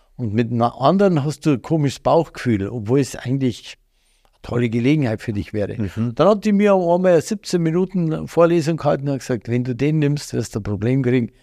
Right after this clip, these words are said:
Speaker 1: der wird's nicht schaffen in diesem Leben.“ Ja, und dann habe ich halt rausgekriegt, dass er zwei Jahre im Knast war und alles Mögliche ist, dann auch noch alles rausgekommen. Das Gute war, ich konnte ihn dadurch so behandeln, dass wir beide fair auseinandergegangen sind.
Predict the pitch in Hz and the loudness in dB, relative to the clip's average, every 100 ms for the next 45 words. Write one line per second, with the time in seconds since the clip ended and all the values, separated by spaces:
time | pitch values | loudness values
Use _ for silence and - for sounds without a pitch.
0 | _ _ 110 123 131 - 120 - 117 104 | _ _ -4 0 -2 -2 -6 -2 -4 -4
1 | - 90 - 160 135 139 135 127 127 - | -6 -8 -2 -2 0 0 2 0 -2 -4
2 | _ _ _ _ 110 120 113 110 120 120 | _ _ _ _ 2 2 4 0 0 2
3 | 117 110 123 - 135 131 120 107 113 - | 2 2 0 0 -2 0 -2 -2 -6 -2
4 | 113 107 107 98 92 - 180 - - 156 | 0 2 0 -4 -6 0 0 0 -2 2
5 | 143 151 143 110 120 120 - 127 120 107 | 2 2 0 -2 0 -2 0 -2 0 0
6 | 107 120 117 - 101 107 101 117 113 - | -2 -4 -8 -8 -4 -2 -2 -2 -2 -4
7 | 117 - 117 131 - 185 190 - _ _ | -6 0 0 0 0 2 0 -2 _ _
8 | _ _ - 113 - 190 196 165 147 151 | _ _ -10 -10 -2 0 4 4 4 4
9 | 151 - - - 160 147 156 123 131 139 | 0 -6 -12 -4 -2 0 0 2 2 2
10 | 131 - 160 156 120 143 151 127 113 127 | -2 -2 0 0 2 2 2 2 0 0
11 | 98 98 127 135 - 135 131 131 113 110 | -2 -2 -2 -2 -2 -2 2 0 0 -2
12 | 131 160 160 160 160 - 170 | 0 0 0 0 -2 0 -4